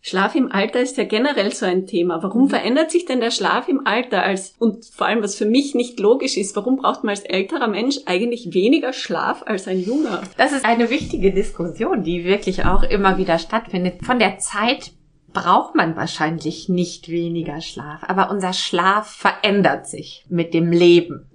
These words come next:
Speaker 2: ne? Also das fängt ja im Säuglingsalter schon an. Also ein Säugling schläft elf Stunden plus minus und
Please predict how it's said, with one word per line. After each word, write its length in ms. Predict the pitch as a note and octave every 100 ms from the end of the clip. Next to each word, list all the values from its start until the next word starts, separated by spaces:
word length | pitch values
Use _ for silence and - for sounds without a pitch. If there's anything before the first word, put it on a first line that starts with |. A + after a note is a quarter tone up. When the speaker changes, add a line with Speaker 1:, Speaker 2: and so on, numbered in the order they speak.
| -
Speaker 2:
ne? 100 | F4 A#4
Also 280 | - E3 D#3 D#3 - - _ _ - - -
das 180 | E3
fängt 200 | - G#3+
ja 80 | G3+
im 100 | E3+
Säuglingsalter 720 | F3+ G3 A#3 E3+ E3 D#3+ E3
schon 280 | D#3+ E3+ E3+
an. 240 | A3 G#3+ D3+
Also 240 | E3 F3
ein 120 | E3
Säugling 560 | D#3+ D#3 F#3+ - F3 F3 - -
schläft 500 | - - F3+ F3+ -
elf 280 | G3+ A3 A3
Stunden 760 | - B3+ C4 C4 C4 C#4+ D4+ -
plus 300 | - B3 B3+
minus 640 | B3+ C4+ D#4 E4 F4 F#4 -
und 540 | - G#3 G3+ F#3+ -